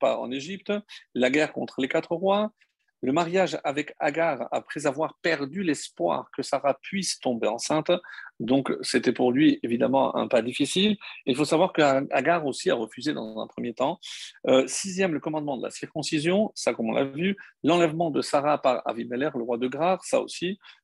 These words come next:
Le renvoi de Agar, l'ordre de renvoyer Ishmaël, donc on considère que c'est deux épreuves d'après Rambam séparées,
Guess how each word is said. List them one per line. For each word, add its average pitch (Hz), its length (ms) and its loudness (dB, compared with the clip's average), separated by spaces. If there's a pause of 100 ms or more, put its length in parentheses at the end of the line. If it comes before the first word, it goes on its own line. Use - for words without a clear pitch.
Le 139 120 6
renvoi 180 340 4
de 175 100 0
Agar, 156 460 0 (140)
l'ordre 151 360 -4
de 131 100 -6
renvoyer 139 500 -2
Ishmaël, 135 560 -4 (120)
donc 127 220 -8
on 127 160 -6
considère 143 580 -4
que 120 80 -6
c'est 120 160 -4
deux 135 320 -2
épreuves 127 360 2
d'après 117 280 0
Rambam 131 360 2
séparées, 127 520 -2